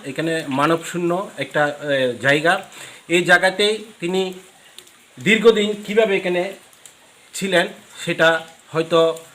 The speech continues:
আরও অনেক, এ, যারা চিন্তাবিদ রয়েছেন, ইসলামী চিন্তাবিদ রয়েছেন, যারা মাইজবান্ডার দরবার শরীফ নিয়ে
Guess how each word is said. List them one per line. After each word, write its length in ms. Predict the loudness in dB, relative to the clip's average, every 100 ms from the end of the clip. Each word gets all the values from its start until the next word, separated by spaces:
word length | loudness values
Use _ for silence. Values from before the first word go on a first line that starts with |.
| _
আরও 380 | -2 2 4 2 0
অনেক, 300 | 2 2 0 -6
এ, 360 | -2 2 2 0 -4 -2
যারা 340 | 2 4 2 0 -14 -20 -10
চিন্তাবিদ 480 | -6 -2 0 0 -4
রয়েছেন, 300 | -6 -6 -10
ইসলামী 340 | -6 -2 -2
চিন্তাবিদ 440 | -4 -8 -6 -6 -6 -8
রয়েছেন, 340 | -8 -6 -10 -10 -14
যারা 340 | -4 0 2 0
মাইজবান্ডার 500 | -2 -2 -2 -2 0
দরবার 280 | 0 0
শরীফ 240 | -2 -4 -8
নিয়ে 220 | -6 -6